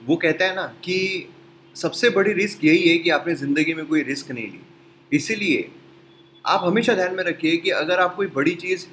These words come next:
dream कर रहे हो, कि आप सोच रहे हो कि कोई बड़ी चीज़ मुझे मिलनी चाहिए, कोई बड़ी चीज़ जो है वो हासिल होनी चाहिए, तो उसके लिए आपको बड़ा risk जो है वो लेना पड़ेगा और उसके लिए बड़े से बड़ी चीज़ को compromise करना पड़ेगा, क्योंकि आपको आपके comfort zone से बाहर निकलना ही पड़ेगा।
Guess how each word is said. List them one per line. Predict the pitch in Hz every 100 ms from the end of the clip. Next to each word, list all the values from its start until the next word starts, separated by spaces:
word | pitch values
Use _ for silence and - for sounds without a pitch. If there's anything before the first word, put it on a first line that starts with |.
| 117
dream | 131 170
कर | 170 147
रहे | 139 139
हो, | 120 - - - - 143
कि |
आप | 135 139 135
सोच | - 139 139
रहे | 143
हो |
कि | 143
कोई | 139 139
बड़ी | 120 135
चीज़ | 147 147 139
मुझे | 127 127
मिलनी | 123 139 139
चाहिए, | 123 123
कोई | 123 127
बड़ी | 120 139
चीज़ | 135 139
जो | 135
है | 120
वो | 110
हासिल | 110 135 160
होनी | 120 113
चाहिए, | - 80 98 - - - _
तो | 196
उसके | 190 - 214
लिए | 196
आपको | 185 185
बड़ा | 123 135 180 139
risk | 175 - -
जो | 160
है | 156
वो | 147
लेना | 120 127
पड़ेगा | 123 101 90 71 - - -
और | 139
उसके | 165 - 226
लिए | 170 123
बड़े | 101 127 190
से | 202
बड़ी | 170 170 175
चीज़ | 170 165
को | -
compromise | 151 127 127 139 143 143
करना | 131 120 120
पड़ेगा, | 117 107 104
क्योंकि | 104 - 214 220 - 123 160 -
आपको | 135 - 175
आपके | 175
comfort | 180 147 151 - 208
zone | 180 147
से | 143 180
बाहर | 123 123 143
निकलना | 127 127 123 123
ही | 127
पड़ेगा। | 139 107 98 -